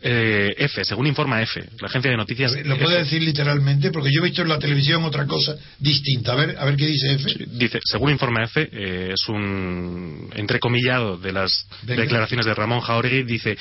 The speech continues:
Speaker 1: "No queremos privar en ningún caso al Parlamento de ser la soberanía popular la que elija al órgano de control de los jueces".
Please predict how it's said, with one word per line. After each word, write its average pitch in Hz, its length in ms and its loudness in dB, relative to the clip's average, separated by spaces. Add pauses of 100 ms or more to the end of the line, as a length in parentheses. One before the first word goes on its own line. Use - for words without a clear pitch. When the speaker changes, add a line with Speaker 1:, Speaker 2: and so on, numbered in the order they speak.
(280)
Speaker 1:
"No 143 160 2
queremos 110 520 0
privar 139 500 0
en 113 160 -4
ningún 147 320 2
caso 110 240 0
al 104 100 0
Parlamento 117 640 0 (320)
de 107 180 0
ser 156 240 0
la 123 200 2
soberanía 127 600 2
popular 123 480 0
la 117 160 0
que 117 100 -4
elija 135 340 0
al 107 220 0
órgano 139 400 2
de 104 120 0
control 104 460 0
de 98 120 0
los 90 140 0
jueces". - 320 -6